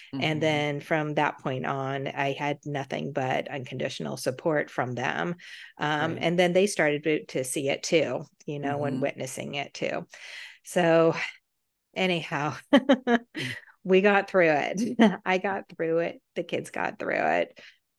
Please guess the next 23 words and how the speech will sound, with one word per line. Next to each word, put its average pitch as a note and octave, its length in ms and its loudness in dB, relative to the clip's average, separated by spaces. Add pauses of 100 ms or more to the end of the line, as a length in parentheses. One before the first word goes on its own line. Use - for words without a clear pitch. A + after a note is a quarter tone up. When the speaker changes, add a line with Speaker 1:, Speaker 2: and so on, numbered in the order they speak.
Speaker 1:
Um, C#3+ 520 -6 (960)
and D3+ 460 0 (100)
it, D#3+ 580 2
uh, D#3 580 0 (360)
yeah, E3 280 4
it - 220 0
led D#3 220 0
into C#3+ 800 0 (760)
the, E3 100 2
fa-, - 260 -2
you D#3 240 -2
know, C#3+ 140 -4
my D#3 200 0
next E3+ 360 0
phase, D#3+ 340 0
which E3 200 2
is F3+ 100 0
the F#3 100 2
phase F#3 320 4
I'm F#3+ 160 6
in G#3 200 6
<laughs> G3+ 140 4
now. F3+ 300 2